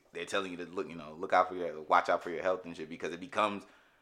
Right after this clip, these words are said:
you can feel it as you get old, like, as you get older, not to say that, like, I'm dirt old and you're dirt, dirt old or anything like that, but, you know, I've just realized since I've turned thirty, I've,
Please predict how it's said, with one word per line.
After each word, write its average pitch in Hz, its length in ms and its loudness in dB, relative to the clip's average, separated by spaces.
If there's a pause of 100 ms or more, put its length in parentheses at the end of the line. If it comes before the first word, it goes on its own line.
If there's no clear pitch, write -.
(140)
you 165 100 0
can 160 160 8
feel 156 280 6
it 113 180 4
as 104 200 4
you 113 80 -4
get 104 260 -2
old, 113 220 4
like, 95 340 2
as 113 200 2
you 113 80 -6
get 104 200 -2
older, 107 320 0
not 98 200 6
to - 60 -10
say 92 160 -2
that, 87 200 -6
like, 76 180 -2
I'm 82 140 -2
dirt 82 260 -2
old 87 220 -2
and 76 100 -10
you're 90 120 -6
dirt, 82 380 -8
dirt - 260 0
old 87 240 -2
or 85 80 -2
anything 87 220 -4
like 82 120 -2
that, 92 200 4
but, 85 240 0 (460)
you - 120 2
know, 82 300 -2 (540)
I've 107 160 6
just 110 140 -2
realized 107 440 8
since 101 140 2
I've 98 140 8
turned 104 280 0
thirty, 104 280 6
I've, 90 160 6